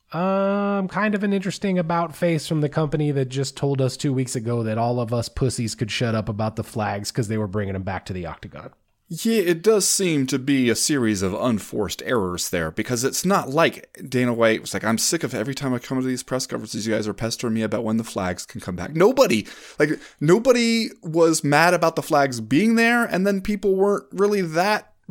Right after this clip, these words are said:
Speaker 2: like, focused on the flags not being there until you made a big deal about how you were bringing 'em back,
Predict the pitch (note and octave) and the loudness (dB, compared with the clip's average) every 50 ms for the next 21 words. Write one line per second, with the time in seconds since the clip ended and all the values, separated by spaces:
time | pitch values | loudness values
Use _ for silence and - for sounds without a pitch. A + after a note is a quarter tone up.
0 | C#3+ - - - _ _ - C3 D#3+ D3+ - - _ _ _ _ _ _ _ _ | -18 -18 -18 -20 _ _ 0 0 0 0 0 -6 _ _ _ _ _ _ _ _
1 | _ _ _ _ _ _ _ _ - - - F3+ G3 - - E3 F3+ - - - | _ _ _ _ _ _ _ _ -2 4 4 4 4 6 4 4 4 4 2 0
2 | - - E3+ F3 F3 E3+ - G3 G3+ G#3 G3+ - A3+ A3+ C4+ D4+ D4 - - B2+ | 0 -2 0 0 0 0 0 2 2 2 2 2 2 2 4 2 2 0 0 0
3 | A#2 A2 G#2 G2+ G#2 G2+ G#2 G#2+ A#2 C3 - - - _ _ _ - D#3+ D#3 F#3 | 2 2 2 2 2 2 2 2 0 0 -4 -10 -20 _ _ _ -6 0 4 4
4 | F#3 E3+ D#3+ G3 B3 B3+ B3+ A#3 G3 F#3 E3 F3+ E3+ D#3+ D#3+ D#3+ G3+ A#3+ A#3 G3+ | 4 4 4 2 2 4 4 4 4 4 4 4 2 2 0 0 2 2 4 4
5 | F3 A#2 G#2+ C3+ - C#3+ C#3+ C#3 C#3 C#3+ C#3+ C#3+ C#3+ C#3 C3+ D3 D3+ D3+ D3 C3+ | 4 4 2 2 0 0 0 0 0 0 0 0 0 0 0 0 0 0 0 0
6 | C3 B2+ C3 - B3 B3+ A#3 G3+ - - | 0 0 2 2 4 4 4 2 0 -2